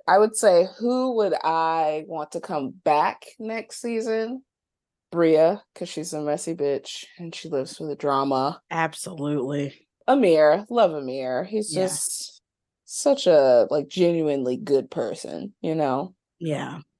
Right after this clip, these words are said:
Speaker 1: Hopefully reality T V does not ruin him. <laughs>
Speaker 2: I know. Yeah, I know.
Speaker 1: Um, outside of that, uh,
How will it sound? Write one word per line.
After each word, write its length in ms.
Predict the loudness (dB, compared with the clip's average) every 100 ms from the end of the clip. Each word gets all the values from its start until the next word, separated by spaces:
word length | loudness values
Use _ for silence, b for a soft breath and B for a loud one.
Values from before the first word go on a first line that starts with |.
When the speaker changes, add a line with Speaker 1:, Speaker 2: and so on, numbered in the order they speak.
| _ -4
Speaker 1:
Hopefully 500 | 2 2 4 2 2 0
reality 380 | 2 4 4 0
T 180 | -4 -8
V 160 | -8
does 200 | -8 -6
not 200 | -4 -6
ruin 280 | -6 -6 -8
him. 400 | -10 -10 -10 -10
<laughs> 40 | -6
Speaker 2:
I 280 | -2 0 0
know. 140 | 0 -4
Yeah, 560 | -2 0 2 2 0 -4
I 160 | -6 -4
know. 340 | -4 -2 -6 -8 _ _ _ _ _ _ _
Speaker 1:
Um, 800 | 0 2 4 4 2 0 -6 -10 _ _ _ _ _ _ _ 0
outside 480 | 2 4 4 6 6
of 140 | 4
that, 460 | 4 6 6 4 0
uh, 1900 | -6 -2 -2 0 0 0 0 0 -2 -4 -6 -6 -6 -8 -10 -12 -12 -12